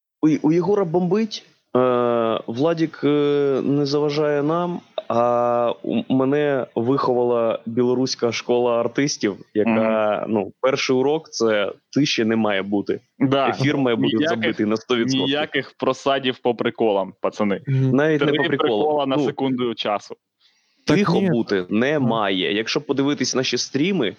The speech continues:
Speaker 1: і просто порахувати весь час, коли не було звуку,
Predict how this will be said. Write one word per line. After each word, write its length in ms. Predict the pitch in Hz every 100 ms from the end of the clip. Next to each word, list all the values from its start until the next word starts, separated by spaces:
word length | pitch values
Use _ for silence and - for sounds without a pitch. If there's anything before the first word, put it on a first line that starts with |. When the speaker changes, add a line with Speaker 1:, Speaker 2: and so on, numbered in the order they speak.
| _ _ -
Speaker 1:
і 40 |
просто 360 | 104 139 - 113
порахувати 540 | 120 117 131 131 131
весь 300 | 113 127 127
час, 300 | - 135 127
коли 240 | - 120 123
не 200 | 117 123
було 300 | 120 117 113
звуку, 520 | 110 123 196 - 98